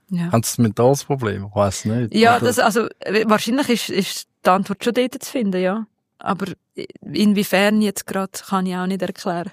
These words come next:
Speaker 1: Also ich glaube, sie können sich's ja selber auch nicht erklären, weil sonst hätten sie die Lösung auch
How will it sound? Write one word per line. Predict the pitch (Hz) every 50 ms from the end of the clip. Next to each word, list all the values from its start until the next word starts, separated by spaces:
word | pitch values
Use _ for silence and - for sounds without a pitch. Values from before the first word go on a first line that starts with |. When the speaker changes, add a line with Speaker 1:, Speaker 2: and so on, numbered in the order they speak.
| _ _
Speaker 1:
Also | - 196 190 240
ich | -
glaube, | - 233 208 202 185
sie | - - 220
können | 220 - 226 208 196
sich's | - 208 - -
ja | - 202 185
selber | 202 185 185 190 180 190 185
auch | 190
nicht | 196 180
erklären, | 185 190 - - 214 196 190 180
weil | 175 180
sonst | - 196 - -
hätten | 175 170 - - -
sie | - 180 -
die | - 165
Lösung | 156 180 - 180 -
auch | 135 - - -